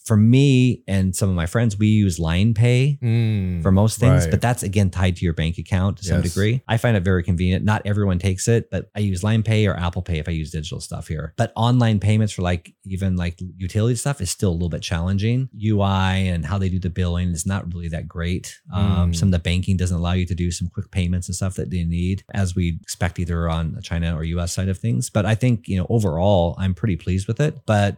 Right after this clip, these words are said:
Speaker 1: you know, sometimes it is nice to have cash in your hand and
Speaker 2: Mm.
Speaker 1: pay for
Speaker 2: Feels
Speaker 1: stuff.
Speaker 2: good.
Speaker 1: Yeah, it feels good.
Speaker 2: <laughs>
Speaker 1: I,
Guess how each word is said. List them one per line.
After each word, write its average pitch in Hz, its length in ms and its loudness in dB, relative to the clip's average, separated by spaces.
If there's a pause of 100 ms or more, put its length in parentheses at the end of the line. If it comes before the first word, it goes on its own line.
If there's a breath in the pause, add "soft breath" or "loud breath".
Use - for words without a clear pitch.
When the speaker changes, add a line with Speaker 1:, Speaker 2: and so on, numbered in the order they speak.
Speaker 1:
you 131 60 -4
know, 123 40 0
sometimes 143 340 2
it 110 80 4
is 107 120 2
nice 92 220 2
to 95 80 -2
have 87 120 -2
cash 92 320 -2
in 87 60 -2
your 78 100 -2
hand 85 380 -2
and 82 240 -4 (140)
Speaker 2:
Mm. 113 320 -2 (140)
Speaker 1:
pay 87 140 0
for - 100 -4
Speaker 2:
Feels 107 120 2
Speaker 1:
stuff. 87 320 2
Speaker 2:
good. 92 100 -4
Speaker 1:
Yeah, 98 180 4
it 92 40 2
feels 104 240 2
good. 101 140 4
Speaker 2:
<laughs> - 180 6
Speaker 1:
I, 117 520 2